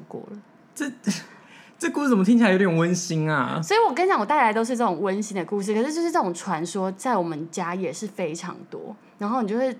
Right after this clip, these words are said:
Speaker 1: 听到那个 call button，就想说：“拜托，是真的人类按的。”
Speaker 2: 是真的人。
Speaker 1: 就是你真的人类按，我们还比较不会害怕。
Speaker 2: 对。天哪，这个故事也是在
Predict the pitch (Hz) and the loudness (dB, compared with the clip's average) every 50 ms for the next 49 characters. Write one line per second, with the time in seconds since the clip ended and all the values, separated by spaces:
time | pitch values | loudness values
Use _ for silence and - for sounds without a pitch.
0 | - - - - 247 226 247 247 240 233 214 202 196 208 196 190 202 202 208 190 | -12 -14 -6 -2 0 0 0 0 0 -2 -4 -4 -4 -4 -2 -2 -2 -2 -2 -4
1 | 196 214 202 170 185 190 - - 262 226 226 233 233 240 233 262 233 - 240 233 | -4 -4 -4 -6 -6 -4 -2 -2 -2 0 0 2 2 2 2 -2 -2 0 2 2
2 | 233 226 196 185 160 170 185 214 214 196 160 151 220 - 123 120 120 104 - - | 2 2 2 0 0 0 0 0 2 4 4 6 6 4 4 2 2 0 0 -2
3 | - - - - 359 392 349 247 214 226 277 302 320 254 220 202 220 247 - - | -10 -12 -4 0 2 2 2 2 4 4 4 4 6 4 4 4 4 4 6 6
4 | 254 214 190 185 214 185 - - 269 254 226 226 - - - - 381 254 165 143 | 4 4 4 4 4 4 4 4 4 4 6 4 4 2 4 6 6 6 8 6
5 | 135 135 269 240 233 233 - - - - - _ _ _ _ _ _ _ _ _ | 6 6 6 6 6 2 -6 -14 -20 -20 -20 _ _ _ _ _ _ _ _ _
6 | - - - - - - - - - 208 208 208 208 208 208 208 202 185 175 165 | -20 -20 -20 -20 -20 -20 -20 -4 -2 0 2 2 2 4 4 4 4 4 4 2
7 | 156 160 220 208 196 190 214 208 190 208 196 156 147 160 160 175 175 170 165 156 | 2 2 2 0 0 2 2 2 2 2 2 2 0 0 2 2 2 4 2 0
8 | 147 135 | 0 -2